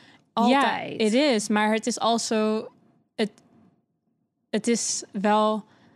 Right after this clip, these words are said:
Speaker 1: het is wat moet gebeuren, maar het is
Speaker 2: Mhm.
Speaker 1: niet per se, ehm,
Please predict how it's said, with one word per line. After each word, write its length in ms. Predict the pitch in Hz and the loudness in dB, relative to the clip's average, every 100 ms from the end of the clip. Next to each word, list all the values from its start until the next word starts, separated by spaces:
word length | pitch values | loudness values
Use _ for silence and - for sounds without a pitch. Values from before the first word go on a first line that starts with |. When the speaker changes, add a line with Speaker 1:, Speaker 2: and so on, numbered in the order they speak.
| _ _ _ _ | _ _ _ _
Speaker 1:
het 160 | 233 262 | 0 2
is 140 | 262 | 2
wat 160 | 254 240 | 2 4
moet 220 | 240 - | 2 2
gebeuren, 680 | 233 175 214 233 185 170 | 0 4 2 4 2 0
maar 100 | 185 214 | 2 2
het 80 | 226 | 2
is 60 | 208 | 2
Speaker 2:
Mhm. 80 | |
Speaker 1:
niet 140 | 233 202 | 0 2
per 200 | 233 220 | 0 0
se, 340 | 233 220 220 - _ _ _ _ _ _ _ _ | 0 0 0 -6 _ _ _ _ _ _ _ _
ehm, 580 | 208 208 202 202 202 | 0 0 0 0 -2